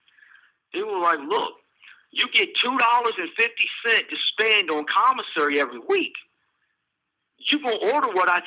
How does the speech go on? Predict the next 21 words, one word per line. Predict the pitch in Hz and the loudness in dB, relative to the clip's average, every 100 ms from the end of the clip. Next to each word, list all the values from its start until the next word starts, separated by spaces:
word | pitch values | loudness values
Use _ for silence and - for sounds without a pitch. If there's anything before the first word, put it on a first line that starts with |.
| 190 | -2
tell | 180 165 | 0 0
you | 160 | 0
to | 139 233 | 0 0
order, | 302 214 208 _ _ _ - | -2 -2 -6 _ _ _ -2
and | 208 151 | -2 -2
you | - | -2
gonna | 165 180 | -4 -2
give | 302 370 | 0 0
it | - - | -4 -8
to | - 71 | -12 -14
me." | - _ _ _ _ _ _ _ _ _ | -20 _ _ _ _ _ _ _ _ _
I | - | -4
said, | - 170 | -2 -2
"Man, | 143 139 | 0 4
I | 180 294 | 4 2
ain't | - | 0
giving | - - | -4 -4
you | 135 | -6
nothing." | 127 277 269 - | 0 0 0 -6
And | - | -6
he | 208 | -4